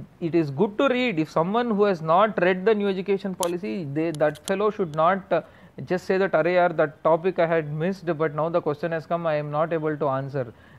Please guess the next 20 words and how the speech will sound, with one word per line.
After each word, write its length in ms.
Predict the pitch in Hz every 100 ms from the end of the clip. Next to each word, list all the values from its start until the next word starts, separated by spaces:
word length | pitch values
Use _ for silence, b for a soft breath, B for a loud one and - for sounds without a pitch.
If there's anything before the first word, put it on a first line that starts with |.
| 135
That 300 | 143 160 -
thought 280 | 185 196
should 140 | 214 156
never 260 | 151 185
creep 260 | 185 175 175
into 220 | 170 151
anyone's 400 | 151 156 147 139
mind. 340 | 151 151 131 123 B B
At 160 | 135 135
that 180 | 156 151
time, 180 | 185 196
you 120 | 190
apply 220 | 165 185
your 120 | 175
common 320 | 160 160 160 156
sense 160 | 165
and 140 | 175 139
you 80 |
have 200 | 147 139
your 240 | 143 170